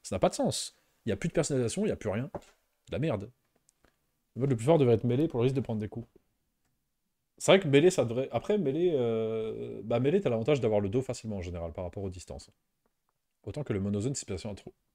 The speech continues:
Hmm. Non, Berserk, c'est pas bien. Alors peut-être que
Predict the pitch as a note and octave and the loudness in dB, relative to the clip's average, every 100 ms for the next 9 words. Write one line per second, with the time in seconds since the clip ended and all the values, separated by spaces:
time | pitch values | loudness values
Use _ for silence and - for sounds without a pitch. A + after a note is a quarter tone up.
0 | _ _ G#2+ A2+ - _ _ _ _ _ | _ _ -4 -4 -4 _ _ _ _ _
1 | _ _ _ _ _ _ _ _ _ _ | _ _ _ _ _ _ _ _ _ _
2 | C3 A#2 A#2 C#3 - G#2 F#2+ E2 - _ | 2 4 4 2 0 -2 -2 -4 -10 _
3 | _ _ _ - G2+ F#2+ C#3+ E3 - B2 | _ _ _ 2 2 4 6 6 6 2
4 | A2 G#2+ | 2 2